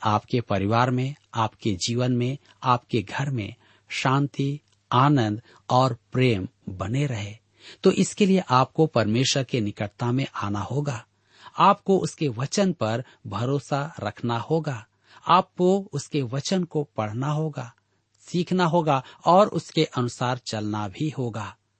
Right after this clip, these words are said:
आप बिना पसीना बहाए परमेश्वर के वचन के साथ संगति किए बिना अपने जीवन में उन आशीषों को प्राप्त नहीं कर सकते। सुलेमान कहता है,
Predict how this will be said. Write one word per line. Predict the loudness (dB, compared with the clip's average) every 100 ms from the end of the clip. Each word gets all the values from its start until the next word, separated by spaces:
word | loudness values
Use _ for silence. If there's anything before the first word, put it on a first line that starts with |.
| _ _ _ _
आप | 4 4 4
बिना | 0 0 0 0
पसीना | -4 -6 -4 -2 -2
बहाए | -2 0 0 -2 -4 _ _ _ -2 2
परमेश्वर | 6 6 4 2
के | 2 0
वचन | 0 -2 0 -2
के | 0 -4
साथ | -2 0 2 0 -4
संगति | -4 -2 -2 -2 -4
किए | -6 0 4 4
बिना | 2 -2 -4 -8 _ _ _
अपने | -2 0 0 -2
जीवन | 0 -2 2 2 2
में | 2 0 -2 -8 _
उन | 4 4 2
आशीषों | 2 2 0 -2 -2
को | 0 -2
प्राप्त | 0 2 2 2 -4
नहीं | -4 -4
कर | -4 -8
सकते। | -8 -12 -14 -16 -18 -20 _ _ _ _ _ _
सुलेमान | -4 4 6 6 4 4
कहता | 0 0 2
है, | 2 2 -2